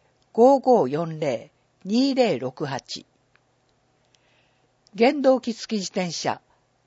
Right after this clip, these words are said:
百二十五シーシー以下。小型特殊自動車。市役所一階課税課、または各支所。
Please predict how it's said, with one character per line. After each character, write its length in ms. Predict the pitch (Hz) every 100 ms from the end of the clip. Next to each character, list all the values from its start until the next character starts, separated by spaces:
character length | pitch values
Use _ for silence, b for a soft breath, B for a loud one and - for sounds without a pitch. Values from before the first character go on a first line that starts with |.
| _
百 320 | - 214 - 254
二 140 | 262
十 180 | 202 165
五 140 | 156
シ 220 | - 247
ー 20 | 220
シ 200 | - 196
ー 140 | 160
以 40 | 175
下。 220 | - - _ _ _ _ _ _ _
小 140 | - 214
型 420 | 262 262 208 -
特 200 | 233 233
殊 140 | 233 254
自 160 | 196
動 200 | 196 170
車。 260 | 147 147 - _ _ _ _ _ _ _ _ _ _ _ -
市 160 | -
役 220 | 240 247
所 160 | - 185
一 120 | 180
階 280 | - 208 190
課 160 | 190 180
税 200 | 202 196
課、 280 | 185 156 _ _ _ -
ま 140 | 185
た 120 | -
は 240 | 226 131 -
各 260 | - 240 180
支 180 | - 190
所。 220 | -